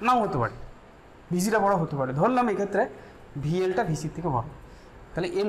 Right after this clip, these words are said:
লব্ধি কী করে বার করবো? তাহলে প্রথমে ভিএল থেকে ভিসি বাদ দেবো, মনে করো এইটুকুনি পেলাম, এইটা হচ্ছে ভিএল minus ভিসি।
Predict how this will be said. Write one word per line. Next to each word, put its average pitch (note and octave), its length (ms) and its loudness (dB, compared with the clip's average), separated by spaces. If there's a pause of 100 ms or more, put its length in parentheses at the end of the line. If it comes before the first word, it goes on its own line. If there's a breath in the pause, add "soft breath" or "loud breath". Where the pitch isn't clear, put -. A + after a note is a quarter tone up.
(100)
লব্ধি F#3+ 280 2
কী G#3 100 -4
করে A3 180 0
বার C3 160 4
করবো? A#2+ 200 -8 (400)
তাহলে F3 220 -4
প্রথমে G#3 220 -2 (120)
ভিএল G3+ 320 0
থেকে A3 120 0 (120)
ভিসি F3+ 300 -2
বাদ C#3 200 6
দেবো, B2 160 -4 (1040)
মনে E3+ 140 0
করো F#3+ 160 2
এইটুকুনি D#3 340 -2
পেলাম, A2+ 180 -8 (680)
এইটা D#3 160 -2
হচ্ছে E3 140 -2 (100)
ভিএল E3 340 2
minus D#3+ 320 0
ভিসি। B2 260 -8